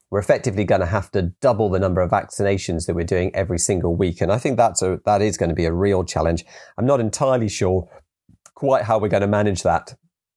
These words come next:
I have been really impressed with the number of people who have been volunteering for these clinics. So retired clinicians, um, G Ps, nurses, pharmacists, clinicians who just somehow have a bit of spare time and really wanna help out.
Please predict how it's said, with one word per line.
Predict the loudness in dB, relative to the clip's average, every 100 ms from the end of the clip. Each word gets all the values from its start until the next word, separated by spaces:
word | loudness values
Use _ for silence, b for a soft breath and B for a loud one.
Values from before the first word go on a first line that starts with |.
| _ _
I | -2
have | 0 0
been | 0 0
really | 0 0 2 0
impressed | 0 0 -2 0
with | -2 0
the | 2
number | 2 0
of | -2
people | -2 0
who | 0
have | 2
been | 0 0 0
volunteering | 0 2 0 -2 -2 0 2 0 -2
for | -2
these | -2 -2 -4
clinics. | -2 0 0 -2 -6 -2
So | 0 2 -2 B B -4
retired | -2 -2 -4 0 2 2 0 -4 _ _
clinicians, | 0 2 2 0 0 2 2 0 -2 -8 b -4
um, | -2 0
G | 0 -2
Ps, | 0 0 0 0
nurses, | 0 2 2 2 0 2 2 -2 -4
pharmacists, | 0 2 0 -2 -2 0 -2 -6 -16 b b b _ -2
clinicians | 0 0 0 -2
who | 0 0
just | -2 0
somehow | 0 2 0
have | 2 0
a | 0
bit | 0
of | -2
spare | -2 0 2
time | 0 0 2 2
and | 2
really | 2 2
wanna | 2 0
help | 2 2 2 0
out. | 0 0